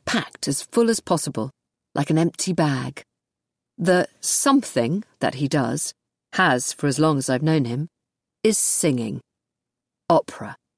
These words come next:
He travels all over the world, is away for one week in every three on average, and loves every second of his "home is where the premiere is" existence,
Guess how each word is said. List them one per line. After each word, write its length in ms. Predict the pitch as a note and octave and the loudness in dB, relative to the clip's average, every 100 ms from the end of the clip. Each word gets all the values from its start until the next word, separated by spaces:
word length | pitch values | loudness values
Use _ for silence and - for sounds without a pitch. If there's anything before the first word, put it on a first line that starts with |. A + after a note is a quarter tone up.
| _ _ _ _ _ _ - | _ _ _ _ _ _ -2
He 100 | F#3+ | 0
travels 480 | - F3+ D#3+ D#3 - | 2 2 2 0 0
all 200 | G3+ B3+ | 4 6
over 200 | A#3 G#3 | 6 4
the 80 | F3+ | 0
world, 420 | D3 A#2+ B2+ D3 - _ _ _ - | 0 0 -2 -6 -14 _ _ _ 0
is 140 | G3+ | 2
away 340 | F#3+ A3+ G3+ B2+ | 4 4 4 2
for 160 | - | 0
one 320 | D#3 D#3 D#3+ D3 | 2 4 4 4
week 300 | E3 - C3+ | 4 2 0
in 80 | |
every 260 | D3+ C3+ C3 | 0 2 -2
three 420 | - F#3 D3+ A#2 - | 0 2 2 2 0
on 180 | D3 | 2
average, 540 | D3 C#3 A#2+ B2+ - - _ _ _ _ | 2 0 -4 -6 -6 -10 _ _ _ _
and 200 | F#3+ F3+ | 0 2
loves 440 | F3+ F#3+ D#3+ - - - | 4 4 2 -2 -8 0
every 420 | C4 C4 - B3 | 2 2 0 0
second 480 | A3 - D#3+ - C3+ | 2 0 -2 -2 -2
of 140 | C#3 | 0
his 280 | C#3+ C3+ - - _ - F#3+ | 2 0 -2 -10 _ -2 2
"home 240 | F#3+ F3+ | 4 4
is 120 | E3 | 2
where 160 | E3 D3+ | 2 2
the 120 | C#3+ | 0
premiere 480 | - E3 D#3+ C#3+ C#3 | 0 2 4 4 2
is" 260 | C3 B2+ - | 2 0 -2
existence, 720 | D3 C#3 B2 - - - - | -4 -2 -4 -6 -10 -8 -10